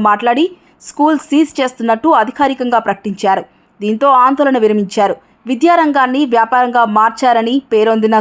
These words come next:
సంస్థల పేర్లను ఉపయోగించుకుంటూ తల్లిదండ్రులను పలు సంస్థలు మోసం చేస్తున్నాయని ఎమ్మెల్యే బండారు లక్ష్మారెడ్డి ఆరోపించారు. నర్సరీ విద్యార్థులకు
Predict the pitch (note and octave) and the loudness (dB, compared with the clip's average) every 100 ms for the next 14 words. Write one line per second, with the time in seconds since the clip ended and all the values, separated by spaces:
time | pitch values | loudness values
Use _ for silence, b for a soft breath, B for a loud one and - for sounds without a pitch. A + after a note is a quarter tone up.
0 | A3 A3 A3 A3+ G#3+ G#3+ G#3+ G#3+ G3+ F3 | 0 -4 -2 -2 0 0 0 0 0 -2
1 | B3+ C4+ C4+ A#3 A#3+ A3+ A#3 C#4 b b | 0 0 0 -4 -2 -2 0 -2 b b
2 | b C#4+ D4+ E4+ D4 B3 A#3+ B3 C#4 A#3 | b -2 -2 0 -2 -2 0 0 0 0
3 | A3 A3 A3 A3 A#3+ G#3+ A3 C4 D4 C#4 | -2 -2 -4 0 -2 0 0 2 0 0
4 | A#3+ B3 A#3+ A#3 A3+ B3 b b - A3 | -4 -2 0 0 -2 -4 b b -4 -2
5 | A3+ A3+ G#3+ A3 A3+ A#3+ A3+ A3 G#3 C#4 | 0 0 0 0 2 0 2 -2 0 0
6 | C#4 A3+ A#3 G#3+ G3+ G#3 G3 F3+ G3+ G3 | 2 0 0 2 2 -2 -4 -2 -2 -2
7 | b b b - A#3 A#3 B3+ A3+ G#3 A#3+ | b b b -2 -2 0 -4 -4 -2 0
8 | A3+ A#3+ A#3 C4+ | 0 -2 -2 -2